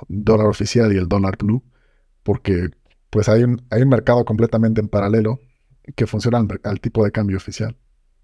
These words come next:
Entonces, todas esas transacciones e interacciones financieras, eh, van a ser indistinguibles de lo que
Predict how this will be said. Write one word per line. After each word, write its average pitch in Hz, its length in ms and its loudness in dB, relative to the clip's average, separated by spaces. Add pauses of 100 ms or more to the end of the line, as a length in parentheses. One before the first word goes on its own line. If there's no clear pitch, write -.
(320)
Entonces, 104 400 -2
todas 139 220 8
esas 131 180 4
transacciones 104 600 -2
e - 20 -2
interacciones 98 580 -4
financieras, 107 640 -6 (520)
eh, 92 300 -2 (720)
van 117 240 2
a 110 60 2
ser 127 140 4
indistinguibles 113 680 2
de 107 80 2
lo 98 120 -4
que 90 540 -6